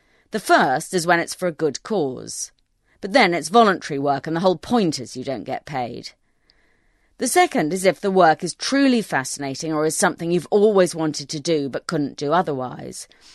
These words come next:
Recently I was asked to talk on a panel in a West End theatre,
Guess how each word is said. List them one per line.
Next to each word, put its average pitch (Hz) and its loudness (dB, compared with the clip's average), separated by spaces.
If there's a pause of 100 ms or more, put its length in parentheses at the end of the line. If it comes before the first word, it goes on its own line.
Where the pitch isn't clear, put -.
(300)
Recently 269 0
I 160 4
was 185 2
asked 143 2
to 170 -6
talk 214 2
on 208 -4
a 175 -4
panel 156 0
in 160 -4
a 175 0
West 170 0
End 143 -2
theatre, 202 -2